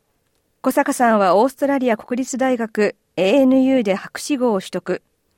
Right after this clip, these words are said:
パプアニューギニアのトーライ族の研究をしています。小坂さんはなぜニューギニア戦線について調べてみようと思ったのでしょうか。それは二十年以上前の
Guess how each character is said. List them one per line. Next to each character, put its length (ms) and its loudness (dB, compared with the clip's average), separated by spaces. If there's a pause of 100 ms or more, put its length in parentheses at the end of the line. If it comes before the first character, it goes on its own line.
(320)
パ 140 -8
プ 100 -2
ア 80 4
ニ 140 6
ュ 60 6
ー 20 4
ギ 140 0
ニ 140 4
ア 120 2
の 180 0
ト 240 0
ー 20 4
ラ 140 0
イ 40 -2
族 240 -6
の 80 -4
研 180 -4
究 180 -6
を 40 -4
し 80 -10
て 100 -8
い 80 -6
ま 140 -6
す。 280 -14 (1080)
小 120 0
坂 220 0
さ 180 0
ん 40 0
は 120 0
な 180 2
ぜ 320 0 (220)
ニ 140 0
ュ 60 4
ー 40 2
ギ 120 2
ニ 140 4
ア 80 0
戦 240 0
線 220 -4
に 120 -2
つ 160 -6
い 60 -2
て 100 -4
調 200 -2
べ 120 0
て 140 -2
み 140 -2
よ 80 0
う 80 -4
と 80 -6
思 140 -2
っ 60 -10
た 120 -6
の 80 -2
で 80 -6
し 120 -10
ょ 40 -2
う 60 -6
か。 200 -4 (880)
そ 140 -4
れ 80 2
は 140 0
二 180 -2
十 240 0
年 240 4
以 40 4
上 240 0
前 220 0
の 220 0